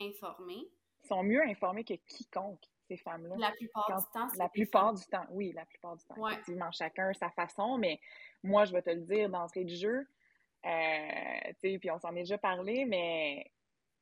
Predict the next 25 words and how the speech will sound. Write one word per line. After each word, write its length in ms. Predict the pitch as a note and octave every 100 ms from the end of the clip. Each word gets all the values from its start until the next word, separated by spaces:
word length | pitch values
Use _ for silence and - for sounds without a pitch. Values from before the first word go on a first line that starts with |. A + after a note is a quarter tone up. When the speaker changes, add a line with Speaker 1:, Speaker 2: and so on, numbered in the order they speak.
| -
Speaker 2:
il 60 |
y 20 | -
a 20 |
des 120 | A#3
petites 220 | - -
choses 240 | - A#3+ A#3
dans 120 | G3+
mon 120 | F#3+
accouchement 520 | F#3 F#3 - G#3+ G#3 A3
que, 300 | F#3 E3+ - - _
dans 220 | F#3+ F#3 F#3
un 80 | F#3
certain 340 | G3 - F3+
cas, 160 | G3+ G3+
j'aurais 260 | F3 E3 -
préféré 640 | - F#3 - E3+ E3+ F#3+ B3 G3+
<laughs> 220 | - F3+ F3+
être 240 | F3+ F3+ _ _ _ _ _
juste 240 | - B3+ F#3+
avec 200 | E3 D3+
mon 140 | D3+ -
chum 220 | - F3
chez 220 | - E3+
nous, 180 | E3 G3 _ - - _ -
euh, 280 | E3 D3+ C#3